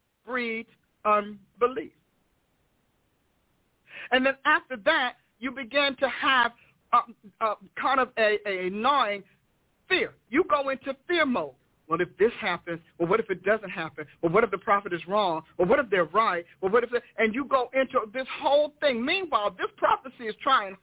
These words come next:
hard to attach itself to your faculties. And boy, you are fighting it. And then eventually it becomes visualized, meaning it starts to take shape. Usually by this time that visualization is in dreams.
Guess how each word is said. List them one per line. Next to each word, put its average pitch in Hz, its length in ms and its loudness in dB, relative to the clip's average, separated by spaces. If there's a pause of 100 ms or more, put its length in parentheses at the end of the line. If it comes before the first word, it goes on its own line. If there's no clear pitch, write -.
(160)
hard 381 320 0 (540)
to 269 80 0
attach - 560 -6
itself 170 420 -2 (420)
to 269 80 -6
your 208 300 2 (320)
faculties. 165 480 -12 (1500)
And 185 300 0
boy, 226 240 2
you 220 240 -4
are 214 120 2 (100)
fighting 175 280 -6
it. - 120 -20 (1080)
And 226 160 4
then 285 160 4 (120)
eventually 254 640 -2 (140)
it 247 180 4
becomes 262 440 -8
visualized, 226 640 -6
meaning 254 360 0 (240)
it 233 100 4 (120)
starts 269 300 -2 (120)
to 254 80 -12 (100)
take 233 180 -4 (180)
shape. 180 280 -4 (180)
Usually 320 440 0
by 214 180 0
this 254 160 -6 (120)
time 247 300 0
that 226 140 -4
visualization 220 760 -4
is 175 120 -6
in 190 140 -4
dreams. 190 320 -4